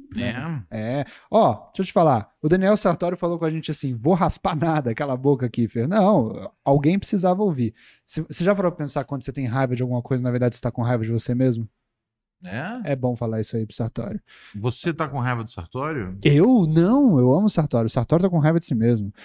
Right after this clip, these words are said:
Speaker 1: Ó,
Speaker 2: Por quê?
Speaker 1: o... Porque ele tá, tá, o
Speaker 2: Ele
Speaker 1: Sa-,
Speaker 2: tem ódio de si?
Speaker 1: do cabelo dele. Ele só não sabe disso.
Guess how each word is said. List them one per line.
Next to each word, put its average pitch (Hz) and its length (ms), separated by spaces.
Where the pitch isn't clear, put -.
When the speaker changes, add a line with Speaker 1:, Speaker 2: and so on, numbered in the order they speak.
Speaker 1:
Ó, 165 140
Speaker 2:
Por 120 80
quê? 123 200
Speaker 1:
o... 98 220
Porque - 200
ele 110 100
tá, 127 320
tá, - 160
o - 40
Speaker 2:
Ele 110 100
Speaker 1:
Sa-, 143 140
Speaker 2:
tem 104 80
ódio 117 320
de 92 140
si? 160 360
Speaker 1:
do 151 180
cabelo 143 420
dele. 107 360
Ele 110 100
só 117 140
não 113 80
sabe 110 300
disso. - 380